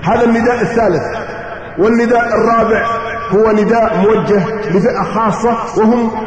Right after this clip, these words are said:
أهل الكتاب من اليهود والنصارى. قال الله فيهم: "يا أهل الكتاب لستم على شيء، يا أهل الكتاب لا تغلوا في دينكم، يا أهل الكتاب"، إلى آخر ما فيه.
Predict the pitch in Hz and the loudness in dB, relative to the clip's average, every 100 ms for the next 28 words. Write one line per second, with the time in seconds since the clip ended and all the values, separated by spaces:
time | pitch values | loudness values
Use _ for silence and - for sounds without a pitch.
0 | - 220 208 202 - 214 226 202 208 208 | -4 0 2 0 0 0 2 2 4 4
1 | 202 196 220 202 196 190 208 247 240 - | 4 4 4 4 4 2 2 2 2 0
2 | - - 214 208 214 196 214 208 208 - | -2 0 0 2 2 2 4 2 2 -2
3 | 196 226 220 175 196 180 196 196 190 202 | 0 2 2 2 2 0 0 0 2 0
4 | 170 185 175 180 190 - - - 226 226 | 0 -2 0 0 0 -2 -6 0 0 2
5 | 196 202 190 202 202 202 202 202 202 202 | 2 2 0 0 2 0 0 -4 -2 0
6 | 208 208 185 196 190 190 190 233 220 220 | 0 0 0 -2 -2 0 0 2 2 0
7 | - - 220 220 285 - 233 185 180 151 | 0 -2 -2 0 0 0 0 0 -2 -2
8 | 135 | -4